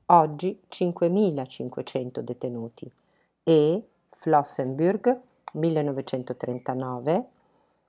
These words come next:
milleseicento, oggi quattromilasettecento detenuti. F. Ravensbrück, millenovecentotrentanove,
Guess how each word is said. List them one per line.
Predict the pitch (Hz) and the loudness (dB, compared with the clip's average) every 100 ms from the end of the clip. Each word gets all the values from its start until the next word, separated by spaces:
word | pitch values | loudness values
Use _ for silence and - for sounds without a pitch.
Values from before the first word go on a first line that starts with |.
| _ _ _ _ _ _ _ _ _ _ _ _ _ - | _ _ _ _ _ _ _ _ _ _ _ _ _ -2
milleseicento, | 185 214 180 151 - 127 127 - 117 117 - 190 226 - | 4 4 4 0 0 -2 -2 -4 -4 -4 0 0 0 4
oggi | 160 139 135 175 - | 6 6 0 -6 -6
quattromilasettecento | - 175 - 165 165 185 208 220 - 160 - 185 - 127 117 - 170 - | 2 2 4 0 2 2 2 0 0 0 0 -4 -4 -6 -6 -6 -6 -2
detenuti. | 165 175 196 196 143 - - - _ _ _ _ _ _ _ _ _ _ _ - | 0 0 2 0 -2 -6 -16 -16 _ _ _ _ _ _ _ _ _ _ _ 6
F. | 185 185 - 151 - | 6 6 0 -2 0
Ravensbrück, | 160 160 135 135 127 127 135 165 185 - - | 4 6 6 0 -4 -6 0 0 0 -8 -6
millenovecentotrentanove, | 165 165 151 143 131 135 147 143 - - 127 127 127 127 123 123 151 | -2 0 0 -2 -6 -4 -4 -4 -6 -6 -6 -4 -6 -4 -6 -6 -8